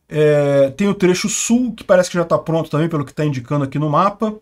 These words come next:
E aí falta o trecho leste e o trecho norte. Então o trecho norte é justamente que, é, tá sendo agora licitado lá pelo pessoal.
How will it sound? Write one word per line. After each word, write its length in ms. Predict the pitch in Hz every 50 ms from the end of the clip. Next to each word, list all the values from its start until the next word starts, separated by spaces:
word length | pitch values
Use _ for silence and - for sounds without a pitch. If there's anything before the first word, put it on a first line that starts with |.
| _ _ _ _ _ _ _ _ _
E 240 | - 220 233 240 - -
aí 160 | 202 226 233
falta 340 | 226 - 202 180 175 175 185
o 40 | -
trecho 380 | - 185 190 190 190 - 220
leste 640 | 208 185 185 202 214 220 220 - - - - 240 240
e 60 | 226
o 100 | 233 233
trecho 380 | 226 214 202 208 208 - - 262
norte. 460 | 226 208 - - - - - - 147
Então 180 | 139 - 196 208
o 60 | 208
trecho 340 | 214 196 202 196 - - 226
norte 580 | 190 175 190 202 208 - - - 233 226 233 226 - _ _ _ _ _ -
é 140 | 202 185
justamente 800 | 165 156 214 226 226 - 233 214 185 185 190 202 190 - - 208
que, 560 | - - - 196 196 190 190 190 175 170 165 160
é, 400 | 156 160 160 156 151 147 143 139
tá 180 | 139 - 160
sendo 300 | 147 - - 175 170 160
agora 400 | 156 139 143 147 147 147 147 143
licitado 720 | 139 143 135 - - 143 - - 147 143 139 139 139 139 135
lá 160 | 131 131 131
pelo 220 | 131 147 135 139
pessoal. 600 | 139 196 180 180 - 233 208 202 214 220 214 -